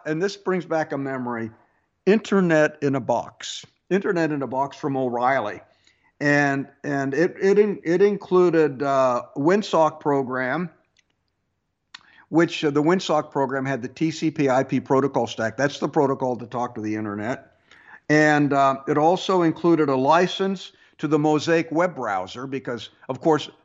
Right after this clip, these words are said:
at that time there was no Internet Explorer, so you used the Mo-, Mosaic web browser. And it al-, also included, like, an email client. It included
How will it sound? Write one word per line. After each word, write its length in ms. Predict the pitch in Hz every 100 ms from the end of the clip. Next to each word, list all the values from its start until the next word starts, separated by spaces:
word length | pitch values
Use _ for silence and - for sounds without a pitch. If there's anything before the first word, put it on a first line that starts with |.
| -
at 100 | 160
that 200 | 196 247
time 160 | 220 185
there 100 | 170
was 200 | 165 151
no 120 | 156
Internet 320 | 160 165 147
Explorer, 480 | 139 - 175 220 147
so 180 | 139 143
you 160 | 131
used 180 | 131 131
the 80 | 131
Mo-, 160 | 123 -
Mosaic 460 | 131 113 127 117
web 240 | 120 151 131
browser. 580 | 113 85 87 107 143 - - 120
And 140 | 160 180
it 60 |
al-, 240 | 180 190 190 _
also 400 | - 233 233 294
included, 640 | 262 233 - 175 165 156 147 - _ _
like, 220 | 139 143
an 140 | 139 123
email 400 | 180 208 185 165
client. 600 | 160 156 156 151 147 139
It 100 | 131
included 680 | 123 117 - 147 139 135 127